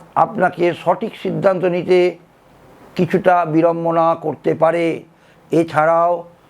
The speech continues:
নবমভাবে অধিপতি গুরু মহারাজ, শুক্র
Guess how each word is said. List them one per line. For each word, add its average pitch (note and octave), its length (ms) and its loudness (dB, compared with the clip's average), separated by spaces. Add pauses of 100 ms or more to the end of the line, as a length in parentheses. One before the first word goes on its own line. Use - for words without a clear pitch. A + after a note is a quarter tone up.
(200)
নবমভাবে G#3 760 4 (380)
অধিপতি F#3+ 480 -2 (280)
গুরু G3 180 2 (380)
মহারাজ, F#3 460 2 (1120)
শুক্র G3+ 360 0